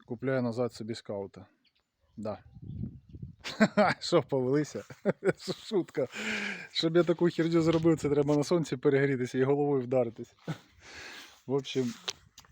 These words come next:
е, відео, бачите, який він. Блін, ну да, грязний, наливав просто солярку і поїхав сразу на поле. Ну,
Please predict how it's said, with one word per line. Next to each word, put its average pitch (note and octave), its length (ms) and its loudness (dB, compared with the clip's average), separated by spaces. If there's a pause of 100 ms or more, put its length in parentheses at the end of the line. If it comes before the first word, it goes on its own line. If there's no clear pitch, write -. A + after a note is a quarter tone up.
(140)
е, A#2+ 340 -4 (240)
відео, B2+ 380 0 (640)
бачите, C#3 400 -8
який - 120 -10
він. G#2 140 -12 (640)
Блін, B2+ 280 -12
ну C#3+ 120 -8
да, C#3 340 -8 (200)
грязний, A#2+ 400 -6
наливав B2 360 -4
просто - 280 -12
солярку B2+ 540 -4
і G#2+ 160 -14 (880)
поїхав A#2+ 380 -4
сразу A2+ 340 -8
на A#2+ 100 -6
поле. A2+ 360 -6
Ну, D3+ 120 -10